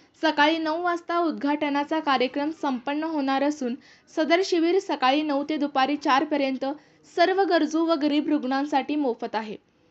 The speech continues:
गेल्या सव्वीस वर्षांपासून लोकनेते स्वर्गीय ब्रह्मानंद मोरे समाजसेवा प्रतिष्ठानचे सामाजिक कार्य अविरत चालू आहे. प्रतिष्ठानकडून करण्यात आलेले सामाजिक कार्य,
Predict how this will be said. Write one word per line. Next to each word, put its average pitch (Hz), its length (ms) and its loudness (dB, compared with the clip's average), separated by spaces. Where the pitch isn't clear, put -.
गेल्या 269 320 2
सव्वीस 320 500 0
वर्षांपासून 302 640 -2
लोकनेते 294 580 0
स्वर्गीय 277 440 -2
ब्रह्मानंद 285 600 0
मोरे 269 440 2
समाजसेवा 302 680 -4
प्रतिष्ठानचे 277 760 -4
सामाजिक 285 640 -4
कार्य 254 400 2
अविरत 285 420 -2
चालू 233 240 -2
आहे. 202 220 -6
प्रतिष्ठानकडून 330 840 2
करण्यात 294 400 2
आलेले 302 300 2
सामाजिक 294 580 0
कार्य, 233 340 2